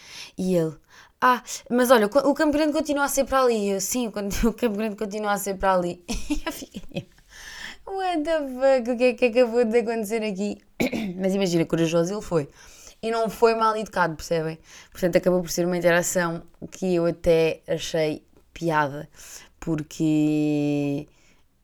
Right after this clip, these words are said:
falou comigo, é verdade, mas não foi intrusivo nem mal educado, pronto. Ehm, depois, outra situação também que me aconteceu,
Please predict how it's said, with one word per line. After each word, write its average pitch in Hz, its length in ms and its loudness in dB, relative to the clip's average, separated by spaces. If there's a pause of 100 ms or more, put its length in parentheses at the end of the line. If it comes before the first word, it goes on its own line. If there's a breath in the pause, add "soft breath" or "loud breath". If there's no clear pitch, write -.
(140)
falou 220 260 4
comigo, 202 320 -2
é 202 80 2
verdade, 175 440 4
mas 160 140 0
não 160 180 0
foi 151 420 -2
intrusivo 156 960 -4
nem 151 380 -6
mal 147 580 -4
educado, 139 580 -8
pronto. - 460 -4 (100)
Ehm, 131 520 -12 (440 loud breath)
depois, 202 340 4
outra 220 200 0
situação 233 500 -2
também 180 280 0
que 175 40 -6
me 185 80 -2
aconteceu, 175 640 -4